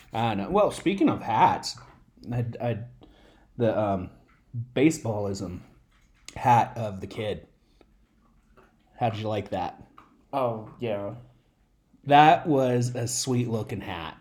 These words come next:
Speaker 1: and, and I'm like, "I have got to get that," so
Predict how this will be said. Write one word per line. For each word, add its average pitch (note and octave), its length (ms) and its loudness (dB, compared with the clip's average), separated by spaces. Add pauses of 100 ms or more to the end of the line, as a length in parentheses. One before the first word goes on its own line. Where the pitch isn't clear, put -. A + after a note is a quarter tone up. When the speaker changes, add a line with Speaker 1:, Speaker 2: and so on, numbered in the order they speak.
Speaker 1:
and, G2 600 -8
and G2+ 140 -8
I'm F#2+ 120 -8
like, F2+ 260 -12
"I C#3 220 4
have F2 200 -10
got E2 300 -6
to - 80 -16
get F2 220 -12
that," - 280 -12
so - 360 -12